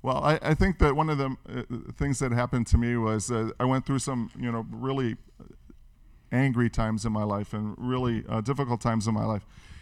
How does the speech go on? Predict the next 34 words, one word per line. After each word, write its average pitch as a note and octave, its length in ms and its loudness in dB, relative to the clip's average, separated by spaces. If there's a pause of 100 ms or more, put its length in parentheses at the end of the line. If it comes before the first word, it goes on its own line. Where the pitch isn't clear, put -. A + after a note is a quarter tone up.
(120)
And C3+ 120 2
one D#3+ 120 4
of E3 120 2
the C#3+ 100 4
biggest D3+ 460 0
lessons C#3+ 360 0
that C#3 100 2
I B2+ 80 4
learned C3 320 2
as A#2 120 0
a A#2 60 2
result G#2+ 400 0
of G#2+ 140 -2
that A2 240 0
is G#2+ 260 -6
that G#2 220 -4 (120)
it's C#3+ 240 -2
okay D#3 380 -2
to D3 80 -4
be C3 220 -6
mad A#2+ 280 -2
with A2+ 200 -4
God. F#2+ 300 -2 (600)
It's B2 180 -2
okay D#3+ 460 4
to D3+ 80 -2
be C3+ 120 -2
completely C#3 600 -6
honest B2+ 460 -4
and, A2+ 200 -6 (240)
and A2 320 -6
open B2+ 460 0 (160)
with B2+ 220 4
him. G#2+ 340 12